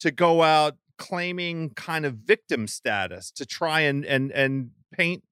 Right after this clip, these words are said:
you know, to demonize the tour, to paint the tour as,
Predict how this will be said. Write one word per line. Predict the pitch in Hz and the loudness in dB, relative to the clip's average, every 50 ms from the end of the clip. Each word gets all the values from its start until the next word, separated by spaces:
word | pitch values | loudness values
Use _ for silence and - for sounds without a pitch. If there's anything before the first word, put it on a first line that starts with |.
| _ 131 | _ _
you | 143 143 139 | -4 -2 0
know, | 131 120 | 0 -2
to | - - 135 | -2 -4 -6
demonize | 113 101 156 180 208 208 190 160 143 131 127 127 123 - | -6 -4 -4 -2 0 0 2 2 2 2 2 2 0 -2
the | - 123 | -6 -8
tour, | - - - 202 208 185 131 101 98 92 - _ _ _ _ _ _ _ - | -8 -2 0 2 2 4 2 2 0 -4 -6 _ _ _ _ _ _ _ -10
to | 156 - | -8 -4
paint | - 180 175 165 | 0 0 0 0
the | 151 147 | -2 -6
tour | 123 - - - 175 175 170 165 156 156 151 - - - | -8 -6 -4 -2 0 2 4 4 4 4 2 0 -2 0
as, | 131 131 123 | 0 0 0